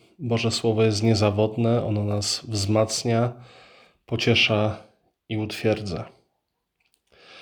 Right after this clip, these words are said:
Tekst, y, dzisiejszego kazania pochodzi z czytania Ewangelii na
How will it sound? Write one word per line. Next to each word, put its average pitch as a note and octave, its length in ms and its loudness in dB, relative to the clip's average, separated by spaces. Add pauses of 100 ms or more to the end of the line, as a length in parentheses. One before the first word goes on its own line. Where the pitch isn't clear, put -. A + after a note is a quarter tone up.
(500)
Tekst, - 560 2
y, A2+ 260 4 (100)
dzisiejszego A2+ 640 2
kazania A2 580 4 (180)
pochodzi G#2 600 -4 (680)
z - 180 -6
czytania A#2 640 2
Ewangelii G#2+ 580 -2
na G2+ 380 -6